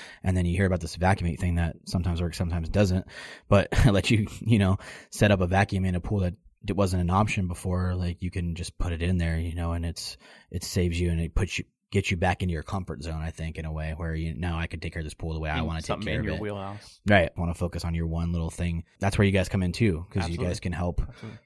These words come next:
Speaker 1: you know, call the reps up. They can help teach you these things. If you have pools that have issues, and 'cause a lot of times the customers buy those, well, sometimes they buy, come into that pool, but if they buy the pool, then they specifically wanted the in-floor for a reason. And, you know,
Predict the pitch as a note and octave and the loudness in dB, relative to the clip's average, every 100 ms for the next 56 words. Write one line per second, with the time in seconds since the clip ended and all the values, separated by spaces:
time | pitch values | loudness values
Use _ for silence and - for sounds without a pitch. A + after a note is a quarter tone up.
0 | _ F#2 E2+ F2+ - F2 F2+ F2 F2 - | _ 0 0 0 0 0 2 2 0 2
1 | F2 F2 - - - E2 E2 E2 - - | 0 0 -4 -6 -6 -6 -6 -8 -10 -8
2 | F2 E2+ - F2+ F2 E2 E2+ F2 - F#2 | -6 -6 -4 -4 -4 -4 -2 -2 -2 -4
3 | F2 E2 F2 E2 F2 E2 F2+ - E2+ F2 | -4 -4 -4 -4 -4 -4 -4 -4 -4 -6
4 | - _ - - _ - E2+ D#2+ D#2+ - | -8 _ -20 -20 _ -6 -4 -2 -4 -6
5 | - E2+ E2+ - _ _ D#2 A#2+ B2+ G2 | -6 -6 -6 -12 _ _ 4 4 6 4
6 | F#2+ F2+ - A2 F#2+ F2 E2 F2 F#2 F#2+ | 2 2 2 2 4 2 2 4 6 6
7 | F2+ E2+ - _ _ _ - E2 E2 C#3 | 4 -2 -6 _ _ _ -4 -2 2 4
8 | D3 C3 A#2 G2+ G2+ G2+ - G#2 A2+ F#2+ | 6 6 6 6 6 6 4 4 6 6
9 | F2 - F#2 F2+ F#2+ E2 F#2 B2+ F#2 - | 2 0 0 0 0 0 0 2 0 0
10 | F2+ F#2 - - - - _ F2+ F2+ F2 | 0 0 -4 -14 -20 -20 _ -4 0 0
11 | E2+ - G2 G#2 F#2+ F2 E2+ G2+ F#2 F2 | -2 -2 -2 -2 -2 -2 0 2 2 0
12 | F2+ - F2 - E2+ D#2+ F#2 F2 E2 D#2+ | -2 -2 -4 -2 -2 -2 -2 -2 -2 -4
13 | D#2 - F2 E2 D#2 - _ - E2 E2 | -8 -6 -4 -4 -6 -12 _ -8 -4 -4